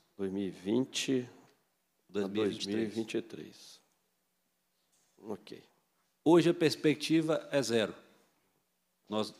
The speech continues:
Speaker 2: não temos efetivo para, a não ser que façamos uma reorganização, se não houver aumento de efetivo, ah,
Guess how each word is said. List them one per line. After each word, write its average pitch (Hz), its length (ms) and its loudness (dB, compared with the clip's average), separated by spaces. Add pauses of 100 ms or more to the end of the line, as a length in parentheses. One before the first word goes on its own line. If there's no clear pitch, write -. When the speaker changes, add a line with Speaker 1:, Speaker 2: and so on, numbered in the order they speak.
(120)
Speaker 2:
não 120 160 -2
temos 135 340 0
efetivo 127 580 -2
para, 120 540 0 (240)
a 113 120 2
não 127 140 2
ser 147 200 4
que - 80 -6
façamos 127 500 2
uma 123 160 0
reorganização, 131 1000 2 (280)
se - 160 -4
não 147 80 6
houver 131 440 2
aumento 151 480 6
de 123 120 6
efetivo, 151 680 4 (600)
ah, 120 500 0